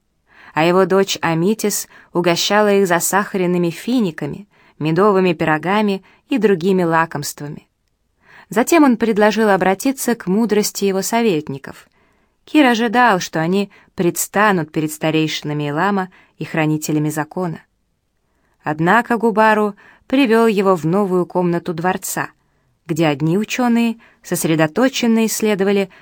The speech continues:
покрытые письменами овечьи шкуры, а другие вырезали что-то на глиняных табличках. Словно сокровища эти письмена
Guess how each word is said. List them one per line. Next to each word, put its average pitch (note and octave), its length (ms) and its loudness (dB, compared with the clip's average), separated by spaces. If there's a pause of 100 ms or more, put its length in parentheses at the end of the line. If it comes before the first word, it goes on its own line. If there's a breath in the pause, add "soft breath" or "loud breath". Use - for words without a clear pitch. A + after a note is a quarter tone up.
(140 soft breath)
покрытые F#3 640 0
письменами D#3+ 640 0
овечьи D#3 480 -2
шкуры, - 460 -4 (540)
а D#3 100 -4
другие F#3 500 2
вырезали F3 460 2
что-то F#3 480 -4 (280 soft breath)
на F3 140 2
глиняных D#3 480 0
табличках. F3+ 720 -6 (760)
Словно F#3+ 420 0
сокровища A3 800 -2
эти D#3 200 -2
письмена D#3+ 600 -4